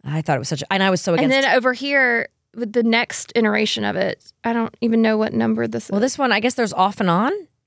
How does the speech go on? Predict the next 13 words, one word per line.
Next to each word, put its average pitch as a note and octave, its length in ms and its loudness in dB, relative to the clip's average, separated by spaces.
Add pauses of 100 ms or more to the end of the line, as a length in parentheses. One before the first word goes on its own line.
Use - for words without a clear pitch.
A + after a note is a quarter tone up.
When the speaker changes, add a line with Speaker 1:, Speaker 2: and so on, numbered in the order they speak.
(100)
Speaker 1:
because G3 260 2
that's G3+ 180 0
weird, G3 160 2
Speaker 2:
Yeah. A#3 100 2
Speaker 1:
'cause F#3+ 140 0
I F3+ 180 2
thought G3 240 0
Steve G3 200 -4
Jobs E3+ 340 0
never F3 220 4
liked, D#3+ 320 2
you E3+ 100 -2
know, D#3+ 220 2